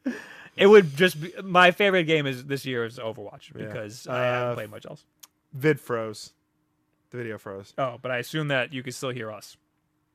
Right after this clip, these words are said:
Speaker 2: Yeah, if you can still hear us.
Speaker 1: That's good.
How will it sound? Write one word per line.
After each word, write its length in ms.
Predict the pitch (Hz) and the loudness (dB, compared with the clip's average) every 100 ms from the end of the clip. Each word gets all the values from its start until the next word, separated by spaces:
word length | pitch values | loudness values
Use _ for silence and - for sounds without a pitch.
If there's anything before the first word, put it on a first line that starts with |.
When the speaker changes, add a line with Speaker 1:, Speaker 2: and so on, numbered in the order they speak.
| _ _ _ 311 220 | _ _ _ _ -8
Speaker 2:
Yeah, 260 | 131 117 | -6 -6
if 180 | 135 - | -6 -6
you 80 | 170 | -2
can 100 | 170 | 0
still 220 | - 196 165 | 2 4 6
hear 140 | 175 | 8
us. 120 | 160 | 8
Speaker 1:
That's 560 | 165 160 156 147 131 - | 8 6 6 6 2 -4
good. 240 | 120 101 | -16 -16